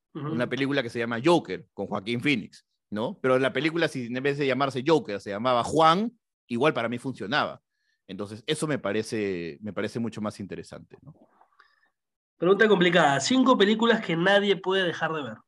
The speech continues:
Speaker 2: Man, ya. Te diría, te diría, ahorita estoy en una etapa donde te diría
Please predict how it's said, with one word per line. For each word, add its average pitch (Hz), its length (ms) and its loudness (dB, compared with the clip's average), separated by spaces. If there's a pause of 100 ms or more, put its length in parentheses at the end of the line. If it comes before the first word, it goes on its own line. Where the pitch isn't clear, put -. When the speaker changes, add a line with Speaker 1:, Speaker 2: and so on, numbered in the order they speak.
(1040)
Speaker 2:
Man, 90 420 -4
ya. - 240 -20 (1400)
Te - 120 -10
diría, 127 540 2
te 98 100 -8
diría, 107 260 0
ahorita 101 440 0
estoy 113 220 -4
en 110 100 -2
una 113 180 -2
etapa 107 300 -2
donde 98 360 -6
te 95 120 -8
diría 98 360 -2